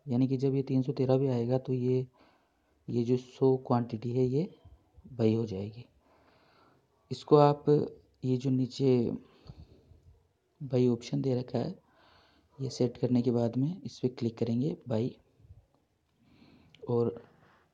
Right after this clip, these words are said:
ये जो दिखा रहा है इसमें कि order value क्या है, तो इकतीस हज़ार तीन सौ total value हुई है सौ, अ, share की, तीन सौ तेरह के हिसाब से।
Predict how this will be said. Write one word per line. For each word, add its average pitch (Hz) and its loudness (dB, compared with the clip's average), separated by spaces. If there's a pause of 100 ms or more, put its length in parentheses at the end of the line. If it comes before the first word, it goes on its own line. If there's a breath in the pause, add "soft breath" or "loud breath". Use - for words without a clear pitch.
(260)
ये 131 -4
जो 147 2
दिखा 117 -2
रहा 131 0
है 131 2
इसमें 131 0 (2250)
कि 110 -2
order 120 0
value 120 -2
क्या 123 -4
है, 127 -2
तो - -10
इकतीस 123 -2
हज़ार 127 0
तीन 123 0
सौ 127 -2
total 123 -2
value 120 -2
हुई 120 -2
है 131 0
सौ, 123 0
अ, 113 -4
share 113 -4
की, 131 -6
तीन 117 -2
सौ 120 -6
तेरह 113 -2
के 117 -6
हिसाब 117 -8
से। - -12